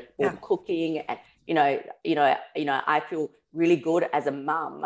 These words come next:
Speaker 1: when I can cook a meal and clean the house. Uh, and I don't get the same warm, fuzzy feeling if I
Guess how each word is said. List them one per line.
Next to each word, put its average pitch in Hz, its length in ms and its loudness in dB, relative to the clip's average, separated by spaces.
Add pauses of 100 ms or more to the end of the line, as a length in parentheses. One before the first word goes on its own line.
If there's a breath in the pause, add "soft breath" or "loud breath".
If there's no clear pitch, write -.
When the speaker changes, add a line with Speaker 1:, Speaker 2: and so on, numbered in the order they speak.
(120)
Speaker 1:
when 147 220 -4
I 139 200 -4
can 127 360 -8
cook - 200 -12
a 151 40 -16
meal 131 280 -6
and 131 120 -6
clean 131 260 -6
the 135 60 -18
house. - 520 -6 (280)
Uh, 143 360 4
and 147 120 0
I 143 80 0
don't 156 280 0
get 175 160 -4
the 135 40 -16
same 143 440 -2 (180)
warm, 151 300 -8
fuzzy 151 340 -6
feeling 156 580 -2 (260)
if 160 160 -4
I 147 200 4